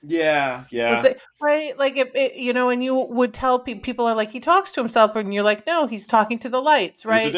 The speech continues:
Speaker 2: Like,
Speaker 1: difference.
Speaker 2: it seems like,
Speaker 1: <laughs>
Speaker 2: right, there's a big difference, but that
Speaker 1: Yeah.
Speaker 2: whole thing made me think that in some ways, um, the, being a roadie just is a job that some people, that's the only,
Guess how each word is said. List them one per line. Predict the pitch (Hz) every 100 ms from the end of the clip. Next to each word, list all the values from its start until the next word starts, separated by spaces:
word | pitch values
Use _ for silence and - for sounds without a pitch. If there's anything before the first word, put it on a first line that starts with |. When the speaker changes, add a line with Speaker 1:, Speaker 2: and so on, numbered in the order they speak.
| 190
Speaker 2:
Like, | 220
Speaker 1:
difference. | 156 143 -
Speaker 2:
it | 247 240
seems | 320 320
like, | 262 247 - - -
Speaker 1:
<laughs> | - 320
Speaker 2:
right, | 381 392 226
there's | 262 285
a |
big | 320 320
difference, | 381 370 311 -
but | 285
that | 294 330 349
Speaker 1:
Yeah. | -
Speaker 2:
whole | 330
thing | 330 311 285
made | 254
me | 247 247
think | 262 262 247
that | 240 214 -
in | 233 226 220
some | 285 302
ways, | 277 220 202 196 - - - - 208
um, | 202 185 180 170 - _ _ _ _ _ - -
the, | 233 214 254 233 240 220
being | 254 262
a | 240
roadie | 226 247 240 202
just | 185 202 - - _
is | 226 220 220
a |
job | 190 220 202 196
that | 190 185
some | 214 208
people, | 220 202 202 185
that's | 196 190
the | 202
only, | 196